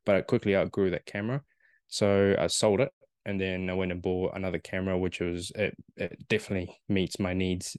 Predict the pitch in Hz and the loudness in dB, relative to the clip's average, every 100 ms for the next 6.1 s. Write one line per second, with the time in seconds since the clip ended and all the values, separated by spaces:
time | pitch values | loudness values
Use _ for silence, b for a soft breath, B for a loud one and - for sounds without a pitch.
0 | - 101 87 90 90 90 92 87 90 92 | -8 -6 -4 -4 -2 2 4 4 2 0
1 | - - 92 95 - - 151 151 b b | -2 -2 0 0 0 -2 -2 -2 b b
2 | b b - 92 90 87 90 85 82 - | b b -6 -2 -2 -2 -2 -2 -6 -4
3 | 85 85 - 98 87 90 90 82 - - | -2 -2 0 0 2 4 4 2 -2 -4
4 | 90 90 87 85 90 - 90 87 87 - | -4 0 -2 -2 -6 -4 -2 -2 -4 -6
5 | 92 87 87 - 104 92 - 92 90 90 | -6 -4 -8 -2 0 0 0 0 0 -2